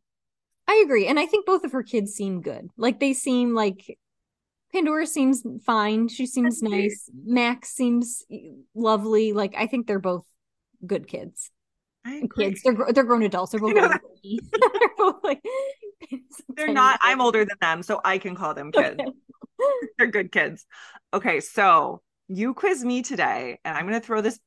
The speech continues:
Speaker 2: back on you now. We're gonna have a new game, and we're calling it Vicky or Tamra.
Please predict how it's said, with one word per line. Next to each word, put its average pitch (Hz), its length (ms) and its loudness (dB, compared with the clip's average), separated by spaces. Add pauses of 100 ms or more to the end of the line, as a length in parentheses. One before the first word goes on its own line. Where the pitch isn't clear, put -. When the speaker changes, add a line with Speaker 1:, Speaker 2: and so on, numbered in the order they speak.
Speaker 2:
back 175 380 2
on 170 200 -4
you 160 220 -8
now. 131 460 -4 (160)
We're 170 120 -2
gonna 208 160 0
have 220 200 -2
a 220 40 0
new 196 320 -2
game, 156 540 -8 (640)
and 202 100 -2
we're 175 100 0
calling 175 300 -6
it 170 160 -6
Vicky 175 440 -4
or 185 100 0
Tamra. 98 520 -8